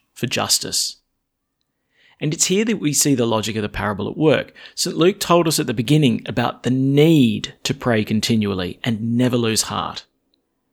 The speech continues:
As necessary as it is for this widow to petition the judge, so too is it necessary that we pray continually and not lose heart.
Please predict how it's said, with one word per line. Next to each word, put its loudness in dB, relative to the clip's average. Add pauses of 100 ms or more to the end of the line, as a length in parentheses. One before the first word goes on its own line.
(340)
As -2
necessary 0
as 0
it -2
is -6
for -4
this 0
widow 2
to -6
petition -6
the -2
judge, -4 (640)
so 4
too 2
is -2
it -4
necessary 2
that -6
we 2
pray 0
continually -4
and -10
not -6
lose -4
heart. -12